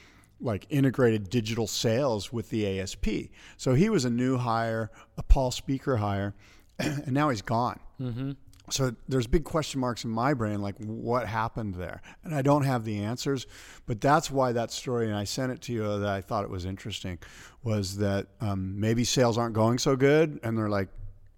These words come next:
Speaker 1: somebody came in and had this clear house, and Liam got the boot, or I don't know what happened, but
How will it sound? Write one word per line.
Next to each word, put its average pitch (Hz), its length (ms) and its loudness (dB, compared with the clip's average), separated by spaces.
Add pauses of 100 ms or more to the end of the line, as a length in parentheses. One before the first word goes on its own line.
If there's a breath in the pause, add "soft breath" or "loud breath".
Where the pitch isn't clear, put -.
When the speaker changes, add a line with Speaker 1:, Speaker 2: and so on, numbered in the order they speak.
(140)
Speaker 1:
somebody 123 320 0
came 110 280 0
in 117 100 0
and 117 80 -2
had 107 220 -4
this - 400 -6 (100)
clear 117 320 0
house, 113 460 2
and 107 180 -2
Liam 113 260 2
got 107 280 -2
the - 40 -6
boot, 120 520 2
or 107 200 0
I 101 80 2
don't 139 140 0
know 139 100 0
what 120 220 0
happened, 117 400 -6
but 113 160 -2